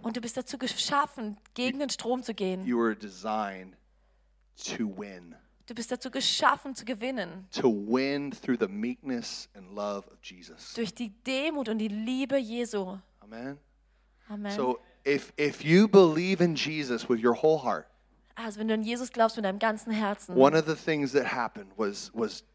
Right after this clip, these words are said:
Speaker 2: Jesus, he, he broke the bread and
Speaker 1: Eines,
Speaker 2: he,
Speaker 1: was
Speaker 2: and he said, "This is my body.
Speaker 1: Eins, was Jesus gemacht hat, ist, er hat das Brot gebrochen und hat gesagt, „Das ist mein Leib.“
Speaker 2: Come take and eat of it."
Speaker 1: „Komm und nimm
Speaker 2: This
Speaker 1: davon.“
Speaker 2: is the bread of the covenant.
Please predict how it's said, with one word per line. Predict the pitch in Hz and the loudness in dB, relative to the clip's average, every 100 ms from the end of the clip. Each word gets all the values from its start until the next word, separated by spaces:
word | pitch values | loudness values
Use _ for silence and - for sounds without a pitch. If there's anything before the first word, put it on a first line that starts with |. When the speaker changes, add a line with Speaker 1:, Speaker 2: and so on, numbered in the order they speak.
| _ - | _ -8
Speaker 2:
Jesus, | - 131 123 127 - - | -6 -4 -2 -2 -4 -12
he, | - - 127 | -14 -4 -4
he | 113 117 | 2 0
broke | - 131 143 165 - - | 2 6 8 6 4 0
the | |
bread | 127 117 113 104 101 101 - _ _ _ _ | 0 2 0 0 -6 -10 -16 _ _ _ _
and | 202 226 | -2 0
Speaker 1:
Eines, | |
Speaker 2:
he, | 226 | 0
Speaker 1:
was | 208 - - - | -2 -12 -20 -18
Speaker 2:
and | 113 | -16
he | 113 | -12
said, | - 120 - | -10 -10 -10
"This | 139 151 | -8 -6
is | 156 127 | -4 -6
my | 123 110 | -10 -12
body. | - 98 - - _ - - _ | -12 -12 -12 -18 _ -20 -20 _
Speaker 1:
Eins, | 220 226 220 | -6 -4 -6
was | 208 | -8
Jesus | 220 220 214 | -10 -10 -10
gemacht | 208 208 208 | -6 -6 -6
hat, | 208 | -10
ist, | 196 | -10
er | 190 | -10
hat | 190 | -12
das | - | -12
Brot | - 233 - | -2 -2 -2
gebrochen | 226 214 208 | -2 -2 -2
und | |
hat | 196 | -4
gesagt, | - 185 - | -8 -12 -6
„Das | 214 214 | -4 -4
ist | 214 214 | -6 -10
mein | 202 196 _ | -8 -10 _
Leib.“ | - 196 196 180 - - | -6 -4 -4 -6 -12 -12
Speaker 2:
Come | - 131 - | -4 -4 -4
take | - 139 - | -4 -4 -2
and | 117 110 | -6 -4
eat | 117 | -4
of | 104 | -4
it." | 98 101 _ _ _ | -8 -20 _ _ _
Speaker 1:
„Komm | - 254 254 247 | 2 6 6 4
und | 220 208 208 | 0 -2 0
nimm | 214 233 233 | 0 0 0
Speaker 2:
This | 202 | -2
Speaker 1:
davon.“ | - 180 170 | -2 -2 0
Speaker 2:
is | 175 | 2
the | |
bread | 139 127 135 135 | 2 4 6 6
of | |
the | 123 | 2
covenant. | - - - 92 | -2 -8 -8 -10